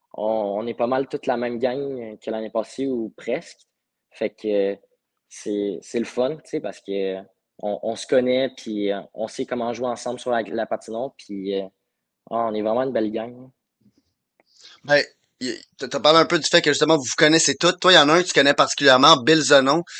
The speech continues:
Speaker 2: Euh, t'as joué avec Bantam là, au, euh, Nationals de Montréal, ou je sais pas s'il faut le dire en fran-, en francophone, là. Euh, puis là, j'ai regardé tous les alignements de vos pré-saisons,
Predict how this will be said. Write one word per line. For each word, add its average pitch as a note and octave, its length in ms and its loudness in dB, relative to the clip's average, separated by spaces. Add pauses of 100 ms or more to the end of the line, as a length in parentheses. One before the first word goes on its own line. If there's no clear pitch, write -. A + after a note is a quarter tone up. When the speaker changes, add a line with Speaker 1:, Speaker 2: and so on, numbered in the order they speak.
(200)
Speaker 2:
Euh, B2+ 160 2
t'as D3 120 2
joué D3+ 240 8
avec D#3 380 8 (120)
Bantam D#3 560 8
là, D3 160 6
au, B2+ 200 4
euh, A#2 220 4
Nationals D3+ 680 4
de C#3 60 4
Montréal, C3+ 440 6
ou C3+ 40 -4
je B2 80 -8
sais - 60 -8
pas D3+ 100 0
s'il - 120 -2
faut C3+ 100 -2
le B2 60 -4
dire C3+ 160 2
en B2+ 120 0
fran-, A#2+ 320 -4
en A2 100 -4
francophone, B2 500 -4
là. D3+ 80 -6 (440)
Euh, C3+ 420 6 (500)
puis D3+ 100 0
là, A3 140 12
j'ai F#3 100 8
regardé E3 720 6
tous A3+ 240 10
les D#3+ 280 6
alignements E3+ 600 6
de D#3 380 8
vos D#3+ 340 4 (140)
pré-saisons, D#3+ 680 4